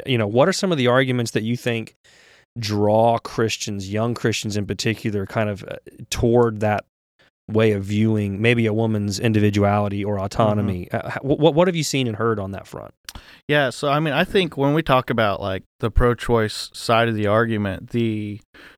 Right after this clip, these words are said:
Speaker 2: the number one argument that I seem to hear and seems to come up time and time again is this idea of bodily autonomy, right?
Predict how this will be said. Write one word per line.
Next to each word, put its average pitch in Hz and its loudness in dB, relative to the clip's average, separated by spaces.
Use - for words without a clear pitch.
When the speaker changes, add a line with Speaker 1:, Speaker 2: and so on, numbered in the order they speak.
Speaker 2:
the 123 4
number 139 4
one 131 2
argument 107 0
that 95 -4
I 131 4
seem 123 0
to 110 -2
hear 104 -2
and 104 -6
seems 117 -2
to - -12
come 110 -2
up 117 0
time 123 2
and 110 -2
time 110 0
again 107 -2
is 98 -6
this 95 -14
idea 101 0
of 92 -8
bodily 101 -2
autonomy, 98 -10
right? - -12